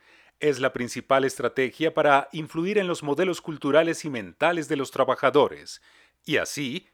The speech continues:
disminuir la resistencia al cambio. Este proceso también requiere de un conocimiento profundo del manejo del conflicto y de la comunicación efectiva.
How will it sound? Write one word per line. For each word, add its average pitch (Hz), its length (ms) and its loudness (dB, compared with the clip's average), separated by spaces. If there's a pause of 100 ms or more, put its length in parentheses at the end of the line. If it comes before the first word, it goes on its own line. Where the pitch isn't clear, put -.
disminuir 160 600 -4
la 160 100 2
resistencia 151 760 -2
al 156 120 -6
cambio. - 600 -6 (260)
Este 135 260 -2
proceso 117 680 -2 (240)
también 123 360 0
requiere 131 360 -2
de 170 100 0
un 127 120 -2
conocimiento 123 800 -6
profundo 143 500 -4
del 143 180 -2
manejo 110 380 -6
del 110 160 -2
conflicto 139 640 -2
y 139 60 -4
de 139 120 0
la 135 100 2
comunicación 139 760 -6
efectiva. - 760 -8